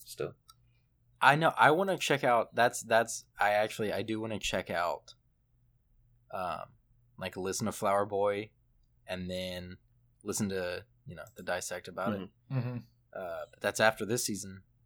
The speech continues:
Speaker 2: Dissect season seven
Speaker 1: <laughs>
Speaker 2: because of the internet, a banger of an album. I'm
Speaker 3: Nice,
Speaker 2: excited.
Speaker 3: nice.
Speaker 2: Um,
Speaker 3: Still need to listen to it, but
Speaker 2: dude, we gotta get paid by him at some point if we say it enough, right?
Speaker 3: <laughs> Yeah,
Speaker 1: What,
Speaker 3: that's how that
Speaker 1: Dissect?
Speaker 3: works.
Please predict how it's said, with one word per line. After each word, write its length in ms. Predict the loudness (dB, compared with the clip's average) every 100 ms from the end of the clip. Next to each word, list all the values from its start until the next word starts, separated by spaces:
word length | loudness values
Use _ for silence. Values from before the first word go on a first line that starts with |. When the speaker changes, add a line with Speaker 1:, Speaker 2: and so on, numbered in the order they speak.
| _
Speaker 2:
Dissect 400 | -12 -10 -10 -12
season 300 | -14 -14 -12
seven 580 | -4 -2 0 2 0 -2
Speaker 1:
<laughs> 40 |
Speaker 2:
because 260 | -12 -16 -14
of 40 |
the 60 | -12
internet, 360 | -12 -12 -12 -14 _ -12
a 80 |
banger 460 | -12 -10 -10 -8 -10
of 100 | -8
an 80 | -4
album. 460 | -2 -2 -6 -10 -18 _ _
I'm 100 | -14
Speaker 3:
Nice, 160 | -10 -8
Speaker 2:
excited. 220 | -8 -8 -12 -14 -16 -18 -20 -20 _ _ -20 -20 -20 -8
Speaker 3:
nice. 300 | -6 -4 -6
Speaker 2:
Um, 140 | -8 -16 _ _ -18
Speaker 3:
Still 200 | -10 -8
need 100 | -8
to 40 | -10
listen 200 | -14 -12
to 160 | -12
it, 80 | -12
but 220 | -14 -18 _
Speaker 2:
dude, 240 | -12 -12 -8
we 80 | -2
gotta 300 | 2 2 2
get 180 | -6
paid 260 | -8 -10 -8
by 140 | -6
him 80 | -8
at 80 | -8
some 220 | -10 -10
point 160 | -12 -16
if 120 | -16
we 60 | -8
say 260 | -6 -4 -4
it 80 |
enough, 320 | -4 -8 -10 -6
right? 240 | -6 -6 -4
Speaker 3:
<laughs> 1160 | 2 4 4 4 4 2 2 2 2 2 2 0 -10
Yeah, 240 | -2 4
Speaker 1:
What, 180 | 6 6
Speaker 3:
that's 240 | 8 10
how 80 | 10
that 120 | 8
Speaker 1:
Dissect? 0 |
Speaker 3:
works. 340 | 4 -4 -4